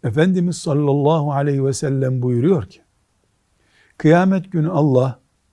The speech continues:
günahkar ama sonra tövbe etmiş tabi adam, bir kulunu huzuruna çağırır. Bütün kullar tek tek gelecekler zaten.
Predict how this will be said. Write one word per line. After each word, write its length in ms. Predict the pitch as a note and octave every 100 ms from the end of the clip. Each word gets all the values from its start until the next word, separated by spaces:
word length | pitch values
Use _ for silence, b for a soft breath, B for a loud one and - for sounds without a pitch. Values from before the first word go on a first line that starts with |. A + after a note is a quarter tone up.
| _ _ _ -
günahkar 680 | E3+ F#3+ E3+ G3+ G#3 F3 D3 _ _ -
ama 220 | E3+ G3
sonra 340 | A3 D3+ F#3
tövbe 320 | F3 A3 G#3+ F#3
etmiş 280 | D3+ C3+
tabi 240 | - B2 A#2
adam, 300 | A2+ A#2 F#2+ b b b b _ F3+
bir 260 | G3 C#3+
kulunu 640 | - E3 E3+ E3+ F3+ B2 - _ _ _ _ _
huzuruna 540 | F3 D#3 F3+ F3 E3+
çağırır. 580 | - B2 G#2 G2+ D3 - _
Bütün 200 | - D#3
kullar 460 | C3+ C3 C3 C#3 -
tek 180 | C3 -
tek 200 | C3+ -
gelecekler 460 | C3 C3 D3 D3
zaten. 460 | G#2+ G#2 G2 D3+